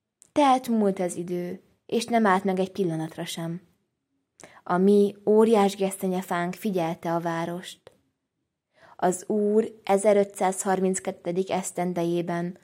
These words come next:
hatalmas török sereget látott. Szulejmán szultán Bécs felé haladt, de megállította Kőszeg vára.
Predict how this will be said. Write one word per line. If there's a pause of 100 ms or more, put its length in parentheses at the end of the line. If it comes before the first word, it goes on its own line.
(200)
hatalmas
török
sereget
látott. (640)
Szulejmán
szultán
Bécs
felé
haladt, (500)
de
megállította
Kőszeg
vára.